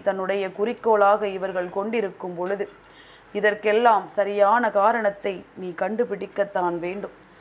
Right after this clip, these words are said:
எதுவும் இல்லாத பொழுது, நாமே எதை பற்றியும் கவலைப்படாத பொழுது இவர்களுக்கு ஏன் இத்தனை அக்கறை என்பதனை சற்று நீ யோசித்துப் பார்.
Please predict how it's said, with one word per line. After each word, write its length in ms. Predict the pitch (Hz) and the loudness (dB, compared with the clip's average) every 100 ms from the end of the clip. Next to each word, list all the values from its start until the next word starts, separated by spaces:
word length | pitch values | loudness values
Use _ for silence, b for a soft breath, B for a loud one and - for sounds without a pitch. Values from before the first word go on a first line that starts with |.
| b b b - | b b b -2
எதுவும் 380 | 214 262 285 254 | 2 4 2 2
இல்லாத 420 | 233 247 247 285 277 | 0 4 6 6 4
பொழுது, 360 | 226 226 226 220 - - b b | 2 0 2 0 -2 -16 b b
நாமே 500 | 185 190 247 262 226 | 2 4 4 2 0
எதை 200 | 214 214 | 0 2
பற்றியும் 520 | 208 208 - 240 208 | 2 0 -2 -4 0
கவலைப்படாத 720 | 202 196 247 240 208 202 190 190 | 2 2 2 2 4 4 2 0
பொழுது 340 | 175 202 220 175 B B B B | -4 -4 -4 -6 B B B B
இவர்களுக்கு 640 | 214 254 240 214 202 208 | 2 4 4 2 -2 -6
ஏன் 220 | 208 202 - 190 | -2 -4 -4 -10
இத்தனை 380 | 196 - 226 196 | -8 -2 0 0
அக்கறை 360 | 185 - 233 202 | -2 0 0 0
என்பதனை 480 | 185 185 185 185 175 | -2 -2 -2 -4 -6
சற்று 400 | - 202 185 - | -8 -6 -6 -6
நீ 100 | 185 180 | -6 -4
யோசித்துப் 600 | 180 220 226 208 185 180 | -4 -4 -4 -8 -6 0
பார். 200 | 185 | 2